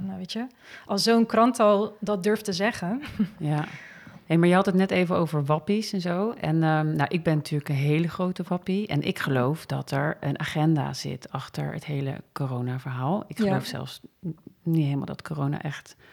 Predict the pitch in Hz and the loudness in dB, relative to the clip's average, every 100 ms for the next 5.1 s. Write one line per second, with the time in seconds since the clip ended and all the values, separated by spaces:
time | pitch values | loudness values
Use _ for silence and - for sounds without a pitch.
0 | - - - _ - - - 165 143 147 | -20 -20 -20 _ -14 -12 -6 -4 -2 -4
1 | - - - _ _ 170 156 147 - _ | -6 -14 -20 _ _ -2 -2 -4 -10 _
2 | - 220 208 214 165 151 185 175 170 185 | -10 -6 -2 0 2 2 2 2 2 2
3 | 175 160 - 165 147 160 175 180 175 - | 0 -4 -4 0 2 2 0 -2 -4 -6
4 | 147 - 156 147 147 - 151 151 143 147 | -8 -6 -6 -6 -8 -10 -10 -6 -2 -2
5 | 160 | -4